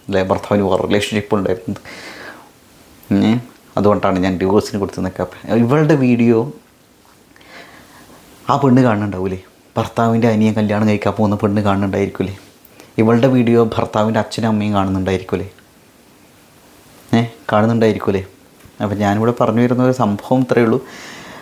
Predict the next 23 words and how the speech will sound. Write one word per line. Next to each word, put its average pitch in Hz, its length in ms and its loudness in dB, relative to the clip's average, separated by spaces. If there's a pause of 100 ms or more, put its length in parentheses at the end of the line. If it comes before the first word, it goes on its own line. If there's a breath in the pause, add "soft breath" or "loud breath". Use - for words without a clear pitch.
(260 loud breath)
ആം, 101 300 4 (240)
കുഞ്ഞാറ്റ 113 580 4 (320)
ഇവനെക്കുറിച്ച് 120 540 0
കുറ്റം 117 300 -2
പറയുന്നതോ 104 440 2 (800)
ഇവൻ 120 160 4 (100)
കുഞ്ഞാറ്റയെക്കുറിച്ച് 120 800 2
കുറ്റം 120 300 -2
പറയുന്നതോ 101 420 4 (220)
ഞാൻ 104 260 2 (240)
രണ്ട് 120 360 2 (100)
പേരുടേതും 113 440 2 (1080 soft breath)
ആ 127 40 2 (140)
ഒരു 101 180 4
വീഡിയോ 113 400 6
കാണുന്നു 120 300 4
എന്നുള്ള 113 240 2
ലെവലിലാണ് 104 500 2
കാണുന്നത്. 95 360 0
പിന്നെ 107 200 2
രണ്ട് 120 320 4
പേരോടും 139 320 4
ഒരു 135 80 6